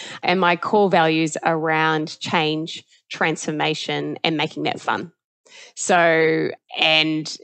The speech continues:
uh, having really fun problems, sticky problems to solve. You, you,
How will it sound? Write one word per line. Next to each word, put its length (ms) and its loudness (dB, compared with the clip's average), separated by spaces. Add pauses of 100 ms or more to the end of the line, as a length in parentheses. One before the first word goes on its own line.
(120)
uh, 180 -4
having 300 2
really 280 0
fun 420 -2
problems, 520 -6
sticky 540 -4
problems 360 -4
to 80 -6
solve. 360 -2
You, 120 -4 (160)
you, 140 -14